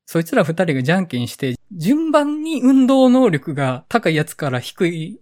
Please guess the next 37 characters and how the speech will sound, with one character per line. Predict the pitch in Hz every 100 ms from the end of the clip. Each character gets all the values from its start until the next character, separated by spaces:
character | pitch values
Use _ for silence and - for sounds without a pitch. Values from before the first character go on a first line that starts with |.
| -
や | 165
つ | 147
に | 127 135
向 | 185
け | 151
て | - 127
順 | 156 170 - 170
番 | 151 170 170
に | 170 165
選 | 170
ん | 175
で | 175
い |
く | 170 170
ん |
で | 117
す | 113
よ | 127
ね、 | 127
メ | 127 127
ン | 123
バ | 104 104
ー |
を。 | - _ _ _
ま | 170 254
ず | 180
あ | 160
そ | 247
こ | 285
が | 190
地 | - 151
獄 | 147
な | 170 127
ん | 113
で | 262
す |
よ。 | 254